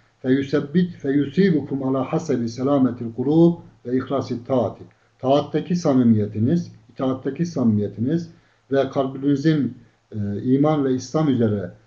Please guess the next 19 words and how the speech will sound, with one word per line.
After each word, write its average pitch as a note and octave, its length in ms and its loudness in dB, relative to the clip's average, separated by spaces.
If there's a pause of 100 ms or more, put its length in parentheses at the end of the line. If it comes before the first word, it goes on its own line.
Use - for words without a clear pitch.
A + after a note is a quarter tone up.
(160)
salim C#3 680 0
olması C3 680 2 (240)
cihetiyle A#2+ 840 2 (260)
sizi, D3+ 640 2
fe C3+ 100 -2
yusibukum, C#3 720 0
sizi E3+ 480 2 (200)
mükafatlandıracaktır. A#2+ 1300 -2 (720)
Vettekû F3+ 600 8
fitneten. D3 720 2 (500)
Fitne F3 360 0
burada D3 200 0
azap D3+ 400 0
anlamındadır G2 520 -4
arkadaşlar. G#2 760 -6 (240)
Bir D#3 140 2
azaptan C#3 460 0
sakınınız C#3 600 -4
ki B2 220 -2